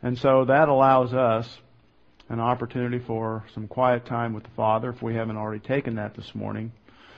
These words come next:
so that we can be prepared to what we could use the, uh, the Old English word commune. We can now commune with God,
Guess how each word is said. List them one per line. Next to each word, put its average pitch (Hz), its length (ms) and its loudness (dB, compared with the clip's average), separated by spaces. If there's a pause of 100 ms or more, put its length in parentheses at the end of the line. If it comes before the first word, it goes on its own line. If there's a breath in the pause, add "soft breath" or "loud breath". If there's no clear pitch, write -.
(480 loud breath)
so 160 260 8
that 139 320 6 (500 loud breath)
we 123 200 -2
can 120 160 -4
be 117 100 0
prepared 113 640 -2 (420 soft breath)
to 113 220 -2
what 110 180 -2
we 113 80 -6
could 131 220 -8
use 120 280 -2
the, 110 280 -6 (520)
uh, - 120 -10
the 104 100 -8
Old 113 180 -6
English 110 320 -6
word 110 300 -8
commune. 117 680 -6
We 107 140 -10
can 104 380 -12
now 110 340 -8
commune 123 480 -6
with 110 160 -10
God, 107 420 -6